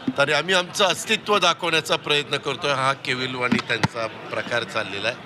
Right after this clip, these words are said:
याला काही अर्थ नाही, कारण सुरुवातीला हे सगळे आत बसले होते, परंतु नंतर आमच्या आठ दहा लोकांच्या शपथ झाल्यानंतर एकदम अचानक मी शपथ घेऊन असं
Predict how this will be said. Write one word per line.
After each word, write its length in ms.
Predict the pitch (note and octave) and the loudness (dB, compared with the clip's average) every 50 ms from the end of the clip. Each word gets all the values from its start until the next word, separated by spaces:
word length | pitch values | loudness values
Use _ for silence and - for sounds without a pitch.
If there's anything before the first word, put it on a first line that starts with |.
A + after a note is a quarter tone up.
| - - - - - - - - - - - | -16 -14 -10 -10 -10 -10 -10 -16 -16 -12 -8
याला 140 | A2 A#2 A#2+ | -4 -4 -2
काही 220 | A#2+ B2+ B2+ C3+ | -2 -2 0 2
अर्थ 260 | C3 B2+ A#2+ - - | 0 0 0 -2 -4
नाही, 180 | A#2+ A#2 B2+ C3 | -4 -2 -2 -2
कारण 220 | - B2+ A#2+ A#2+ | -2 -4 -4 -4
सुरुवातीला 540 | A#2 - C3 A#2 A#2+ B2 A#2+ A#2+ C3 B2 B2 | -6 -6 -6 -4 -4 -4 -4 -4 -4 -2 0
हे 100 | B2 B2 | 0 -2
सगळे 260 | A#2+ - C3 A#2+ B2 | -2 -6 -4 0 2
आत 140 | B2 B2 A#2+ | 2 2 2
बसले 380 | A#2+ B2 C3 B2 B2 A#2+ B2 A#2+ | 0 -4 -8 -8 -6 -6 -4 -4
होते, 280 | A2 G2+ - A#2+ B2+ D3 - - - - - - - - - - - - - - | -4 -4 -4 -6 -6 -6 -6 -10 -12 -12 -12 -12 -12 -12 -12 -12 -12 -12 -8 -6
परंतु 320 | A2+ A2+ A#2 A#2 - C3 A#2+ | -4 -4 -4 -4 -4 -6 -2
नंतर 460 | A#2+ A#2 A#2 A2+ A2 C3+ C#3 C3+ C3 | 0 0 0 0 0 0 0 2 2
आमच्या 480 | B2+ B2 A#2+ A2+ - - C3 C3 C3+ C3 B2+ - - - - - - - - A2+ A#2 | 0 -2 -4 -6 -2 0 0 0 0 -2 -6 -8 -12 -12 -12 -12 -12 -10 -4 -2 -2
आठ 120 | A#2 A2+ | 0 0
दहा 160 | - C#3 C#3 | 2 2 2
लोकांच्या 840 | C#3 C#3 C3 - - C3 C3 B2 A2 - C#3 C3 B2+ B2+ B2 A2 - - - - | 2 0 -2 -4 -2 -2 -2 -2 -2 0 2 2 2 2 0 -2 -6 -10 -8 -6
शपथ 260 | C3 A#2+ - C3 B2+ A#2+ - | -4 -4 -2 -2 -4 -2 0
झाल्यानंतर 680 | A2+ A2 A2 A#2 A#2 A#2 A#2+ A#2+ A#2 C3+ D#3 D3 A#2 - - - - - - - - - - - - - - - | 0 2 2 2 0 0 -2 -6 -4 0 2 2 2 2 -2 -10 -12 -12 -10 -10 -8 -8 -6 -6 -6 -6 -4 -4
एकदम 360 | A#2+ A2 A2 C#3+ C#3 C3 C3 | -4 -2 2 2 2 4 2
अचानक 380 | B2 A#2+ - C#3+ C3 C3+ C3 C3 - | 0 2 0 0 0 0 -2 -4 -4
मी 220 | C3+ C3+ C3+ C#3 B2+ - | -2 0 0 0 0 0
शपथ 260 | - C3+ - - C#3+ | -2 -2 0 -2 -4
घेऊन 300 | C3 B2+ C#3 C#3 C3 C3 | -4 -2 -2 -2 -2 -2
असं 180 | C3 B2 - | -2 -2 -2